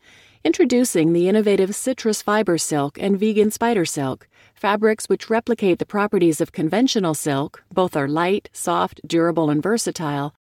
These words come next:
whilst offering certain benefits from a technical, environmental, and animal welfare perspective.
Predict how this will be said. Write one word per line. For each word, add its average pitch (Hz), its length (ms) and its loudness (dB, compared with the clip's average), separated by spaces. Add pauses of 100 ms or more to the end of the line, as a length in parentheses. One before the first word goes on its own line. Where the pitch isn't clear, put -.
(160)
whilst 220 340 0
offering 254 400 0
certain 254 360 0
benefits 208 520 0
from 170 180 -4
a 160 60 0
technical, 226 680 -2
environmental, 196 880 0
and 202 160 0
animal 214 340 2
welfare 214 380 0
perspective. 165 800 -4